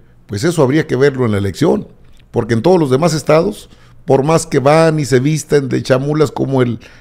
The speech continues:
el Alito y, y en, se reúnen en la parroquia, eh, Marco Cortés y los panistas, los yunes son muy mal vistos en Veracruz, con todo y lo que digan, con todo y lo que se da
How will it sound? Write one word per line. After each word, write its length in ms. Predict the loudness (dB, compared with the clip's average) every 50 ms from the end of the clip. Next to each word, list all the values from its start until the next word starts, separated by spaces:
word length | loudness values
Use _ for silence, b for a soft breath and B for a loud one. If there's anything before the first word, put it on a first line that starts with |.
| B B
el 240 | -2 2 2 4 4
Alito 560 | 4 2 2 2 2 0 -2 -2 -2 0 2
y, 260 | 2 2 0 -2 -4 b b b b b b -8
y 220 | -4 0 2 2
en, 280 | 2 2 0 -2 -4 -2
se 120 | -2 0
reúnen 340 | 2 2 2 2 2 2 2
en 120 | 2 2
la 140 | 2 2 2
parroquia, 800 | 2 0 4 4 6 4 4 2 0 0 2 4 4 4 4 4 2
eh, 320 | 2 2 2 2 2 2 0
Marco 300 | 0 0 0 -2 -2 -2
Cortés 560 | -2 -2 -2 0 0 2 2 2 2 0 -4
y 60 | -6
los 140 | -6 -6 -6
panistas, 580 | -4 -2 -2 0 -2 0 0 0 -2 -2 -4 b b b b b b b b b b b b
los 180 | -2 0 0 2
yunes 280 | 2 2 2 2 0
son 160 | 0 0 0
muy 120 | 0 0 0
mal 180 | 0 0 0
vistos 300 | 0 -2 -4 -4 -6 -4 -4
en 80 | -2
Veracruz, 640 | 0 0 -2 -2 -2 -2 -2 -2 -2 -4 -8 -16 -20 -20 -20 -12
con 180 | -8 -8 -2
todo 280 | 2 4 4 4 4 2
y 20 |
lo 160 | -2 -4 -4
que 100 | -4 -2
digan, 360 | -2 0 0 -2 -2 -4 -6 b b b b -8
con 300 | -2 0 0 0 0 0
todo 260 | 2 4 4 6 4 2
y 40 |
lo 160 | 2 0 -2 -4
que 80 | -6
se 120 | -6 -4 -2
da 260 | 0 0 -2 -2